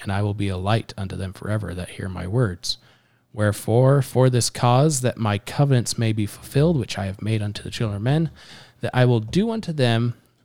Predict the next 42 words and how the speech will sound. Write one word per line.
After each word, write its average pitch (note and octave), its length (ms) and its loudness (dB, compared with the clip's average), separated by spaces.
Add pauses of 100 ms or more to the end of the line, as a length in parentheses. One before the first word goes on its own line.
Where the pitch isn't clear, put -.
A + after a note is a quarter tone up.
(100)
while A2+ 240 2
they A2 180 0
are G#2 120 0
in G#2+ 100 -4
the G2+ 100 -4
flesh, D#3 460 0
I - 80 -4
must B2+ 320 0
needs A#2+ 220 -2
destroy C#3+ 440 0
the D3+ 100 0
secret - 360 -4
works A#2 260 -2
of G#2+ 140 -10
darkness C3+ 480 -2
and A#2 140 0
murders G#2+ 480 -2
and A2 100 -4
of G2+ 100 -6
abominations." G2 880 -6 (2000)
"Wherefore, D#3 400 2
he F3 140 -2
that F#3 140 2
fighteth D3 260 2
against A2+ 320 -2
Zion, A#2+ 320 4
both A2+ 260 0
Jew B2 220 2
and A2 100 2
Gentile, A2 500 0
both G#2+ 280 -4
bond B2 260 4
and G#2+ 100 -2
free, A2+ 300 0
both C3+ 300 2
male D3+ 240 4
and A2+ 120 2
female, G#2+ 400 0
shall A#2+ 280 0
perish, A#2 640 -2
for A2+ 260 -2
they C#3+ 540 2